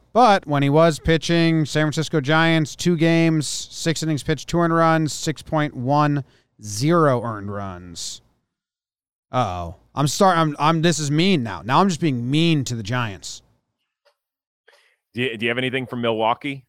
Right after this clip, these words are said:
Speaker 1: Urias,
Speaker 2: Anything reported?
Speaker 1: Urias, seven innings pitched, one earned runs. Giants versus Milwaukee?
Speaker 2: Mm-hmm. Give me, give me that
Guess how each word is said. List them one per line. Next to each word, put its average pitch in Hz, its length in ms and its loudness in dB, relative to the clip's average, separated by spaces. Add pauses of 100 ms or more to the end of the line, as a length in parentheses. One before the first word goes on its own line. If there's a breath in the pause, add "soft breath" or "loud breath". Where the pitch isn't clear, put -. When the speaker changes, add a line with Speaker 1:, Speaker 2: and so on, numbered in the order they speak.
Speaker 1:
Urias, 165 580 4
Speaker 2:
Anything 120 300 -4
reported? 165 320 0
Speaker 1:
Urias, 180 320 2
seven 160 300 0
innings 165 200 -2
pitched, 151 220 -2
one 147 220 2
earned 143 160 -2
runs. 123 440 -4 (460)
Giants 160 360 0
versus 160 240 2
Milwaukee? 156 640 2 (800)
Speaker 2:
Mm-hmm. 107 360 -10 (600)
Give 127 120 -14
me, 135 80 -10
give 123 160 -8
me 127 80 -4
that 113 160 -6